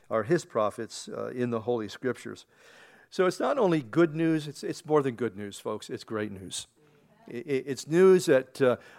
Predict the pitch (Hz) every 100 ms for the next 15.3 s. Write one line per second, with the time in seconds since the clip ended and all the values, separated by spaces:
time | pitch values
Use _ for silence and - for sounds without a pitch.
0 | - 135 156 175 208 175 170 160 151 185
1 | 180 196 175 156 135 156 160 - _ _
2 | _ _ - 123 123 120 127 123 - -
3 | 135 156 240 220 165 123 127 143 - -
4 | _ _ - 139 156 - 185 196 175 156
5 | - 254 269 190 160 175 160 127 208 311
6 | 240 180 214 190 190 147 170 220 190 147
7 | 143 196 190 165 139 151 165 170 - -
8 | 196 233 - 196 190 175 127 147 185 185
9 | 135 - 170 - 135 127 135 151 165 -
10 | _ _ _ _ _ 151 147 165 139 147
11 | 165 151 170 156 165 202 254 240 196 -
12 | 180 165 143 143 135 160 165 151 - -
13 | 208 - 160 - - 190 151 - 147 -
14 | 147 147 127 113 - 143 165 156 - 165
15 | 139 113